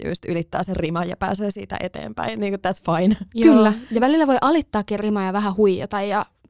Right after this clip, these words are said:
Speaker 3: Kyllä.
Speaker 2: niinku pääsee eteenpäin, niin se on tosi ok.
Speaker 3: Kyllä, huomaa, että siellä niinku täydellisen tekemisen ja totaalisen tekemättä jättämisen välillä on niinku tosi paljon tasoja, mitä voi hyödyntää. Et se ei ole mustaa ja valkoista, siellä on harmaata ja väriäkin, mitä voi niinku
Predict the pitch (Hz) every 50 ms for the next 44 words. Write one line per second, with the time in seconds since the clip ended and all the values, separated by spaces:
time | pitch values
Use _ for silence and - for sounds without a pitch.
0 | _ - 349 349 294 233 - 208 - 196 208 202 202 - 185 175 175 185 202 196
1 | - 226 - - - - 214 214 214 - - 208 202 208 220 226 _ _ - 208
2 | - 208 208 208 214 196 196 - - - _ _ _ - 302 254 208 202 196 190
3 | - 269 262 240 214 185 165 165 170 - - 185 175 165 160 160 160 160 165 170
4 | - - - 233 220 196 175 165 160 - 160 156 165 165 - 165 - 185 - -
5 | 202 - - 185 - - - - _ - - _ _ _ _ - 185 180 - -
6 | - 180 175 170 175 - - 190 190 - - 170 170 175 175 _ - 196 185 220
7 | - - 208 - - - - - - - - - - 196 190 202 - - 247 247
8 | - 196 170 - 196 - - - - - - - - - - - - - - -
9 | - _ _ _ _ _ _ _ _ _ - 160 151 147 156 - - - 175 175
10 | 175 104 92 - - 92 - - - - - - - - 214 202 185 175 165 165
11 | - - - - - - - - - - 202 - - - 214 196 170 170 - 190
12 | - - 214 - - - 214 - _ _ - - _ _ - 180 170 185 170 165
13 | 151 123 - - - - - - - - - - - - - - - - - -
14 | - - -